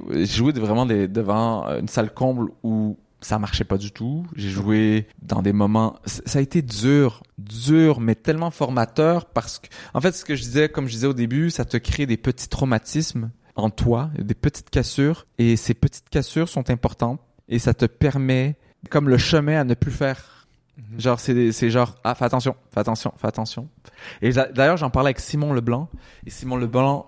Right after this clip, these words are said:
Speaker 1: fait exactement ça pour écrire ses spectacles. Lui,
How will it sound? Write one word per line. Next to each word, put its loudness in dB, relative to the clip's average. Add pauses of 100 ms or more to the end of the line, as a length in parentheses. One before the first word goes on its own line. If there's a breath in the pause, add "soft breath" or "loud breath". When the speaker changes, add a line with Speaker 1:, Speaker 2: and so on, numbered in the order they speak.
Speaker 1:
fait 0
exactement 0
ça -2 (220)
pour 2 (180)
écrire -2
ses -10
spectacles. -8 (120)
Lui, 2